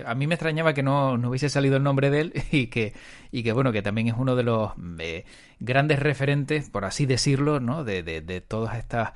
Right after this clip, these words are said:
eh, bueno, de todos estos tipos que al final, pues como bien indicas, eh, pues han tenido su huequito, ¿no? Y su, y su tiempo de fama, pero, eh, a todo esto, Manu, mm, claro, nos vemos que tenemos por un lado,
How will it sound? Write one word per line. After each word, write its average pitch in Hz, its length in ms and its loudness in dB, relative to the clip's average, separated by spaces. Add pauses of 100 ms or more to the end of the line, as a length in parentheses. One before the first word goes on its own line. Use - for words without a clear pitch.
(360)
eh, 90 420 -6
bueno, 147 200 -6
de 107 80 -6
todos 131 160 0
estos 139 200 0
tipos 147 240 2
que 135 120 -2
al 117 80 -2
final, 127 320 -2
pues 123 120 -6
como 113 200 -4
bien 127 320 -2
indicas, 123 400 -4 (160)
eh, 92 120 -6
pues 110 200 -6
han 139 100 0
tenido 139 280 0
su 143 160 0
huequito, 117 500 -2
¿no? 165 160 -6 (320)
Y 95 140 -8
su, 90 760 -8
y 90 80 -10
su - 160 -4
tiempo 165 280 0
de 110 100 -2
fama, - 320 -4
pero, 87 240 -6 (400)
eh, 80 200 -12 (160)
a - 140 -4
todo 151 220 0
esto, 233 260 -4
Manu, 170 340 -2 (280)
mm, 113 340 -4
claro, 156 320 -6
nos 107 100 -4
vemos 170 260 -2
que 120 340 -6 (800)
tenemos 147 280 -4
por 175 140 0
un 180 100 2
lado, 123 300 -2